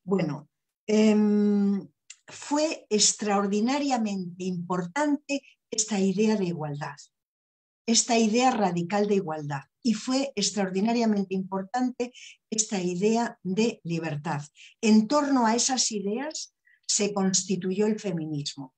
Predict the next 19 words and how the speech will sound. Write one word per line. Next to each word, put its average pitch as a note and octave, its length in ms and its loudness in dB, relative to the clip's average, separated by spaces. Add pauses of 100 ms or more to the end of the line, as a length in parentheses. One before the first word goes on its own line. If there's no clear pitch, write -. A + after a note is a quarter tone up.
(500)
En G3+ 240 2
torno B3 260 2
a G3+ 80 2
esas A#3+ 380 0
ideas, A#3 560 0 (420)
eh, G#3 400 -2 (260)
es D4 140 -4
por C#4 180 -2
eso, A3 540 0
quizá, G3 460 0 (220)
porque G3+ 480 -2
esto D4+ 200 -6
surgió G#3+ 600 -2
en G3+ 100 0
el G3+ 120 2
contexto G#3 480 -2
de B3 100 0
la A#3 80 2
Ilustración, A3+ 800 -2